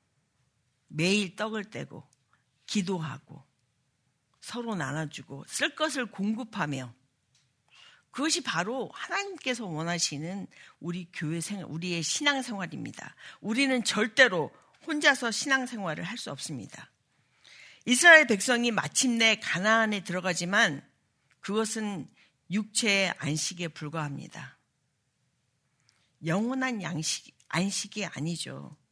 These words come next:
저자는 참 안식, 즉 영원한 하나님의 안식에 들어가기를 힘써야 한다고 말합니다. 더 나아가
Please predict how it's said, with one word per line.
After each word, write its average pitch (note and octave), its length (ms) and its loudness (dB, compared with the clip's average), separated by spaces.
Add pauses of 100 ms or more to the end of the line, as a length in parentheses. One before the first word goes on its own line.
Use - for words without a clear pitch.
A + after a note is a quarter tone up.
(800)
저자는 G3 760 2 (280)
참 G4+ 420 -2
안식, E3+ 680 -2 (100)
즉 - 400 -4 (420)
영원한 A#3 720 0
하나님의 G#3 840 -4
안식에 F3+ 800 -2 (300)
들어가기를 F3+ 680 -2
힘써야 B3 480 -2
한다고 E3+ 340 -6
말합니다. C3 640 -8
더 F3+ 160 -4
나아가 E3 640 0